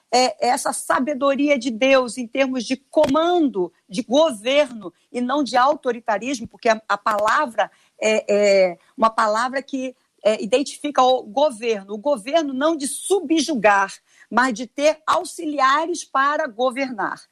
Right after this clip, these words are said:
né? Então, isso é sabedoria também. A, a, esses homens, com certeza,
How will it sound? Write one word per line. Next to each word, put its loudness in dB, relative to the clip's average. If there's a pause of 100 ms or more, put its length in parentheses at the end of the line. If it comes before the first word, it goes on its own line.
(260)
né? 0
Então, 0
isso -2
é 0
sabedoria 2
também. -2 (400)
A, 2 (180)
a, -8 (140)
esses -10
homens, -4 (140)
com 0
certeza, -2